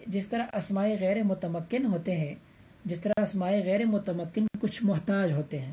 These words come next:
اسماء متم-، اسماء غیر متمکن کی کچھ مثالیں ہیں، جیسے اسماء غیر متمکن میں اسماء اشارات بھی ہیں، اسماء موصولہ بھی ہیں، ضمائر بھی ہیں، وغیرہ وغیرہ۔ تو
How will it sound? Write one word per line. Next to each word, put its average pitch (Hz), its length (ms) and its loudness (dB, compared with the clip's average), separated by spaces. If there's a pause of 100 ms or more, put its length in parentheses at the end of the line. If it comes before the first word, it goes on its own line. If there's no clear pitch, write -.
(140)
اسماء 180 300 0 (100)
متم-، 175 460 -4
اسماء 170 260 -2
غیر 175 300 0
متمکن 170 540 -2
کی 170 160 -2
کچھ 170 160 -2
مثالیں 165 440 0
ہیں، 165 140 0 (440)
جیسے 175 200 2
اسماء 165 260 0 (140)
غیر 170 180 0
متمکن 165 540 -2
میں 170 220 -2 (440)
اسماء 170 260 -2
اشارات 165 560 0
بھی 165 160 0
ہیں، 160 180 2 (340)
اسماء 165 320 2 (100)
موصولہ 170 380 2
بھی 170 240 0
ہیں، 160 160 2 (360)
ضمائر 165 460 2
بھی 190 220 0
ہیں، 175 220 -2
وغیرہ 160 400 2
وغیرہ۔ 143 320 -2 (600)
تو - 60 -20